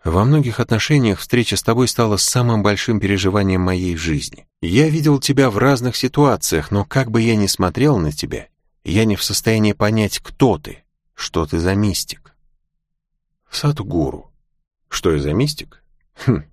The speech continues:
наверное, ни один мистик не разгуливал в синих джинсах. Думаю, что таких не было. Кто я такой? Хотел бы я поведать вам не только об одежде,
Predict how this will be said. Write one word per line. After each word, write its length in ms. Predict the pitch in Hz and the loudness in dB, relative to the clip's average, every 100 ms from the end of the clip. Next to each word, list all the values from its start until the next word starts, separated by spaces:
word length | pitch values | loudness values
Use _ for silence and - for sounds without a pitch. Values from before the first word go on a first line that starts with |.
| _ | _
наверное, 640 | 104 127 156 139 120 113 - _ _ _ | 0 2 4 2 0 -2 -4 _ _ _
ни 140 | 85 107 | 2 4
один 320 | 127 151 165 | 4 4 4
мистик 380 | 127 139 - - | 2 2 -2 0
не 120 | 104 | 2
разгуливал 640 | 104 90 117 123 85 78 | 4 2 2 2 2 0
в 60 | 73 | -2
синих 320 | - 92 82 | -2 -2 -2
джинсах. 720 | 85 85 65 - - 55 - _ _ _ _ _ _ _ _ _ _ _ - | -2 -4 -4 -6 -8 -10 -20 _ _ _ _ _ _ _ _ _ _ _ -2
Думаю, 380 | 107 175 160 | 2 4 4
что 380 | 147 - 151 139 - _ _ _ _ _ - | 2 2 2 2 -2 _ _ _ _ _ -6
таких 400 | 127 - 127 - | -4 -2 -4 0
не 200 | 135 - | 0 0
было. 300 | - - - _ _ _ _ _ _ _ _ | -6 -20 -20 _ _ _ _ _ _ _ _
Кто 240 | - 85 | -6 -2
я 60 | 76 | -2
такой? 440 | 73 - 156 151 - _ _ _ _ _ _ _ _ | -4 -2 -2 -4 -18 _ _ _ _ _ _ _ _
Хотел 440 | _ - 107 208 202 | _ -2 0 0 0
бы 120 | 160 | 2
я 100 | 151 | 2
поведать 500 | 135 123 156 143 - | 2 2 2 0 -2
вам 360 | 131 120 90 - _ _ - | 0 2 0 -6 _ _ -2
не 140 | 120 | 0
только 280 | 147 147 127 | 2 2 2
об 120 | 113 | 2
одежде, 520 | 107 82 65 - - | 0 -2 -6 -12 -20